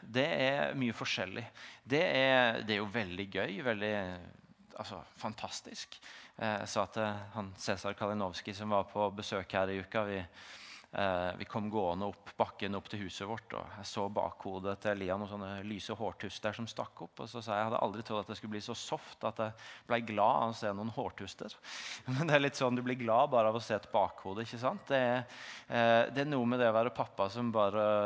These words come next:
er veldig masse fint med, og små og store ting. Det er definitivt en sånn ting som får deg til å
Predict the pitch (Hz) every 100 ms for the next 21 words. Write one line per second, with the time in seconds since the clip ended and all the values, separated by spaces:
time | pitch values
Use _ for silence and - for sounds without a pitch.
0 | 101 101 107 - - - - - - 117
1 | 113 127 104 101 117 107 110 - 101 90
2 | - 87 120 - 110 113 - 104 104 -
3 | 226 156 _ - - - - 135 202 170
4 | 180 - 147 131 156 139 160 147 147 147
5 | 127 113 143 - 123 131 120 117 117